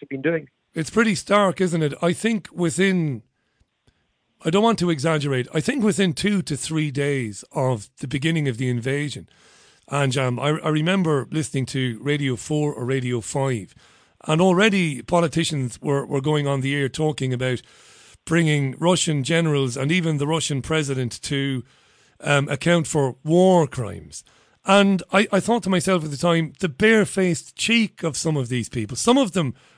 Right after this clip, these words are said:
Speaker 2: were people like Jack Straw, former
Speaker 1: <laughs>
Speaker 2: Home
Speaker 1: Yeah.
Speaker 2: Secretary. I mean, his Prime Minister was involved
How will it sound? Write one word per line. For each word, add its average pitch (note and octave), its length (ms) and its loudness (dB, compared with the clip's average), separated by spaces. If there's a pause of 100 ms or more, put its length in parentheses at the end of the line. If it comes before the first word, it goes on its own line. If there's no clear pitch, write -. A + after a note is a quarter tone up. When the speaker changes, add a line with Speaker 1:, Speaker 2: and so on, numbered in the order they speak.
Speaker 2:
were F3 120 2
people F3+ 260 2
like D#3 140 2
Jack G#3 320 0
Straw, A3+ 680 6 (680)
former G#3 560 4 (100)
Speaker 1:
<laughs> - 140 2
Speaker 2:
Home A#3+ 220 8
Speaker 1:
Yeah. F3+ 60 4
Speaker 2:
Secretary. F#3+ 840 4 (420)
I G3+ 120 4
mean, A#3 180 6
his A3 460 4
Prime A3 240 4
Minister F#3+ 400 2
was E3+ 160 2
involved E3+ 560 4